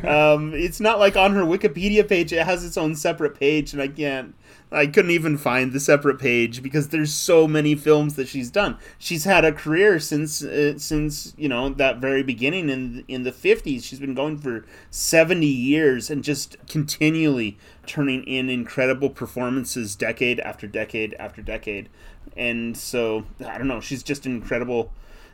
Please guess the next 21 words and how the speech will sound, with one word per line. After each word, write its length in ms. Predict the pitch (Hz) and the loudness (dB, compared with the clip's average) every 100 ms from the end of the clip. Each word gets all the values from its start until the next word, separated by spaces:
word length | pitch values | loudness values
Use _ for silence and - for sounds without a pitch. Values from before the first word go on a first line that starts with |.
| - | -2
an 120 | 151 | 0
incredible 600 | 147 - 180 170 147 147 | 0 2 6 6 4 -2
performer. 580 | - 139 131 131 127 120 | -2 -6 -2 -2 -2 -6
She 160 | - | -10
continues 680 | - 117 - 151 147 143 135 | -12 -14 -4 2 4 4 0
to 80 | - | -4
be 120 | 135 | -4
incredible. 600 | 127 120 127 123 120 123 - - - - | -2 -2 -4 -2 -4 -6 -10 -20 -20 -18
She's 480 | - - 135 120 - | -14 -6 -6 -6 -2
got 500 | 143 131 127 123 123 | 4 4 4 0 -6
some 480 | - 127 113 113 120 | -4 -4 -4 -8 -2
films 420 | 175 160 165 151 | 4 4 4 0
that 100 | 139 | -2
have 120 | 127 | -2
come 180 | - 139 | -4 -2
out 180 | 123 110 | -2 -4
recently 560 | 123 135 156 101 151 156 | -4 -4 -6 -4 -2 -2
that 160 | 139 | -2
are 100 | 127 | -2
even 400 | 123 139 139 135 | -4 -4 -2 -4
still, 540 | 127 - 131 131 131 | -6 -4 -2 -2 -4